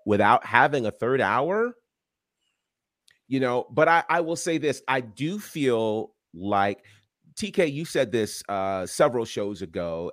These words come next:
and I think the more we see it, the more it rings true. You know,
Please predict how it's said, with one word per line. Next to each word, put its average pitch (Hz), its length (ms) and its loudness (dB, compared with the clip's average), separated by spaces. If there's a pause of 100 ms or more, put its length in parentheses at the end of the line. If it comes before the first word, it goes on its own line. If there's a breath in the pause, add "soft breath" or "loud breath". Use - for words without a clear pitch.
and 101 160 -2
I 101 100 -2
think 120 320 -4 (100)
the 104 120 -8
more 110 200 -2
we 98 140 -6
see 107 260 -6
it, 80 100 -8
the 92 60 -10
more 92 220 -4
it - 80 -8
rings 85 360 -10
true. 65 380 -10 (480 soft breath)
You 120 100 0
know, 92 380 -2